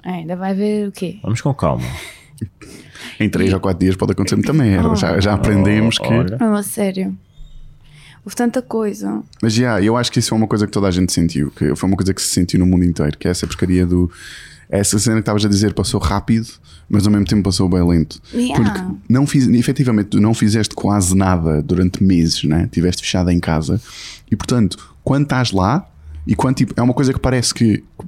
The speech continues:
Speaker 3: quando olhas para trás, para o passado, tipo, não aconteceu nada porque realmente tu não fizeste nada, não há memórias,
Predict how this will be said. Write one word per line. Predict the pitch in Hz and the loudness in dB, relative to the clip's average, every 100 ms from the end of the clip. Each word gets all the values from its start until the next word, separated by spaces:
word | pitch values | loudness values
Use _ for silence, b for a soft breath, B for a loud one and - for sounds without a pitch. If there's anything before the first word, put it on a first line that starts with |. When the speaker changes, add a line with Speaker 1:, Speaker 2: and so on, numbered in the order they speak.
| 76 - | -10 -4
Speaker 3:
quando | - 123 - | 0 0 2
olhas | 123 113 101 - - _ _ _ | 2 2 0 -2 -8 _ _ _
para | - | -4
trás, | 98 87 95 | -2 -2 -2
para | 98 | -2
o | |
passado, | 95 - 98 | -2 -2 -2
tipo, | 101 95 | -2 0
não | 110 | 0
aconteceu | 113 123 - | 0 -2 0
nada | 131 143 | 0 0
porque | - - - | -4 -14 -4
realmente | 151 160 | -2 0
tu | 160 | 0
não | 165 | 0
fizeste | 151 151 165 | 2 0 0
nada, | 131 | 0
não | 117 | 2
há | 143 | 2
memórias, | 147 131 95 87 | 2 2 2 0